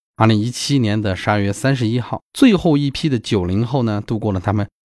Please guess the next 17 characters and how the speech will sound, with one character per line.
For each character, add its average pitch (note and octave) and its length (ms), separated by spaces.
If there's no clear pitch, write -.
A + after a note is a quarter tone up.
十 - 200
八 A2+ 160
岁 A2+ 160
的 F2+ 80
生 A#2+ 280
日。 A2+ 120
这 A#3+ 120
就 A#3+ 80
意 A#3 160
味 D#3 180
着 G2 180
从 B2+ 220
法 - 260
律 A#2 140
上 F#2+ 200
讲 - 160
啊， - 200